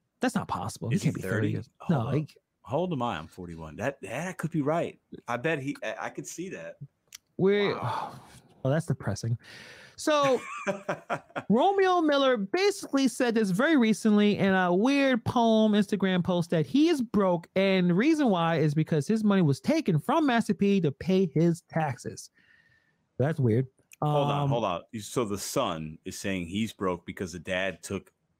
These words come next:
Speaker 2: his money, the son's money, to pay taxes?
Speaker 1: Yeah.
Speaker 2: To
Speaker 1: So,
Speaker 2: pay whose
Speaker 1: yeah.
Speaker 2: taxes? The dad's or the, or
Speaker 1: I, I
Speaker 2: to
Speaker 1: guess the dad's taxes or
Speaker 2: Oh.
Speaker 1: something. So things
Speaker 2: Oh.
Speaker 1: kind of, all right. So his sister passed away from fentanyl, um, last year.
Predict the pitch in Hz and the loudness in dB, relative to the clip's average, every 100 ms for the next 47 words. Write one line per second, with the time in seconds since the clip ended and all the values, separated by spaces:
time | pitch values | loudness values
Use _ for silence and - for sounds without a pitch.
0 | _ 113 120 101 92 87 80 80 90 113 | _ -4 -4 -4 -4 -4 -4 -8 -6 -4
1 | 107 87 87 85 85 90 82 90 90 - | -4 -4 -6 -6 -10 -12 -8 -6 -8 -10
2 | 151 _ - 123 - - - _ - 226 | -20 _ -6 -6 -6 -18 -20 _ -6 -2
3 | 127 147 180 131 101 - 92 - _ _ | 0 0 0 0 -4 -6 -10 -10 _ _
4 | 98 110 123 165 139 113 98 98 95 - | -6 -2 -2 -2 -2 -2 -2 -2 -2 -4
5 | 147 139 160 180 - 160 160 156 202 311 | -4 -2 0 0 0 0 0 0 0 -4
6 | - 320 349 - - 113 156 170 147 180 | -2 0 0 -2 -2 0 0 0 0 0
7 | 160 135 208 202 190 - - _ - 415 | 0 0 0 0 0 -4 -20 _ -4 -2
8 | - 254 - 311 320 262 - 202 143 - | -4 -8 -4 0 2 0 0 0 0 0
9 | 226 208 190 339 - - 262 - - 139 | 2 4 2 0 -2 0 0 0 0 0
10 | 127 - - 185 185 - 175 165 151 - | 0 -4 -6 -4 -4 0 2 2 0 -2
11 | 147 135 131 - - 156 143 131 123 113 | 0 0 -2 -4 -6 -2 0 0 0 -2
12 | 120 _ _ _ _ - 127 120 117 117 | -6 _ _ _ _ -4 -2 0 0 0
13 | 123 127 - - - | -2 -2 -6 -8 -8